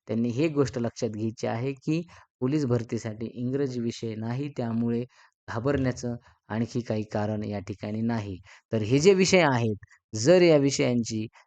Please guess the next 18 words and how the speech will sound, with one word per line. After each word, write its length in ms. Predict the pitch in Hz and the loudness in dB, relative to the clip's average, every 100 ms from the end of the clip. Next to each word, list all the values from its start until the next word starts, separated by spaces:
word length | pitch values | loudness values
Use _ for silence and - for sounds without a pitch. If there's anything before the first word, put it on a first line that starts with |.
| _ - | _ -4
आपण 320 | 117 131 123 | 0 0 0
चांगल्या 480 | - 165 175 190 175 | 2 2 4 2 4
पद्धतीनं 580 | 160 139 135 135 123 117 | 2 4 2 2 0 0
तयारी 280 | 113 110 107 | -2 -2 -4
केली, 400 | 104 131 139 156 156 - _ _ | -4 -4 -2 -2 -4 -12 _ _
तर 180 | 143 131 | 4 4
नक्कीच 520 | 120 110 - 175 160 | 2 0 -2 -6 -2
आपण 340 | 123 - 117 117 - _ | -2 0 -2 -4 -10 _
शंभर 500 | _ - 170 175 160 | _ -8 -4 0 0
पैकी 520 | 143 127 117 120 113 110 - _ _ - | 2 0 -2 -4 -6 -6 -12 _ _ -4
कमीत 220 | 151 160 165 | -2 -2 -2
कमी 340 | 123 117 113 113 _ _ 117 | -2 0 -2 -8 _ _ -4
नव्वद 540 | 127 135 135 143 131 | 0 2 4 2 2
गुण 320 | 120 123 123 | -2 0 0
देखील 360 | 120 113 123 120 | 0 -2 -4 -6
सहज 440 | - - 113 113 107 | -6 -4 -2 -2 -2
मिळवू 320 | 104 101 101 | -4 -2 -4
शकतो. 500 | - - - 147 | -4 -6 -2 -2